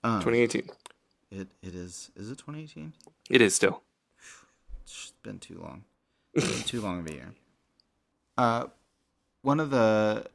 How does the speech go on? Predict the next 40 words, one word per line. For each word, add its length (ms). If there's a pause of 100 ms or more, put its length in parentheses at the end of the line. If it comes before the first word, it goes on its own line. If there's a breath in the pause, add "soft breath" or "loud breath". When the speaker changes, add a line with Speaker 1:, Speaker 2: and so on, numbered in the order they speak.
(220)
Speaker 1:
one 120
of 80
the 60
other 80
things 200
that 100
they've 140
done 140
in 80
this 120
book, 280
not 160
in, 260
not 120
in 100
this 140
trade, 340
but 140
in, 360 (500)
uh, 240
and 100
actually 220
the 160
next, 340
the 140
Year 180
Two 180
collection, 600 (640)
um, 400 (280)
McKelvey 1040 (640)
took, 300 (320)
like, 320 (300)
uh, 220
six 340
months 360 (120)
off 320
of 160
drawing 400
the 80
book, 440